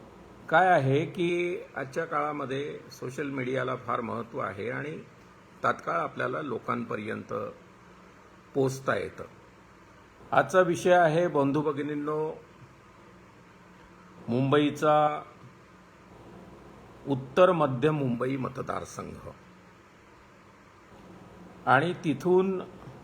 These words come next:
भारतीय जनता पक्षाने दिलेला उमेदवार.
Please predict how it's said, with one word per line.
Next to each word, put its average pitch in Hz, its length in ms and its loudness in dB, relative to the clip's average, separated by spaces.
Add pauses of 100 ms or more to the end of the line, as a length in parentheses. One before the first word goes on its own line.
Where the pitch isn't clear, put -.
(760)
भारतीय 135 560 0
जनता 135 400 -2
पक्षाने 123 600 -6
दिलेला 101 400 -6
उमेदवार. 90 720 -8